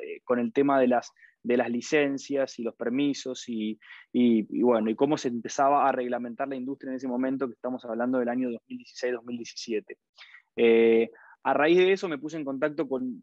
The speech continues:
con key players en, en Australia, más desde el lado de los negocios, y me empezó a interesar mucho, eh,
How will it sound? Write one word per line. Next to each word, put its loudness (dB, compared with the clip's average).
con -2
key -4
players 2
en, -6
en -4
Australia, 2
más 0
desde -6
el -4
lado 0
de -4
los -6
negocios, -8
y -4
me 0
empezó -4
a -2
interesar 0
mucho, -2
eh, -8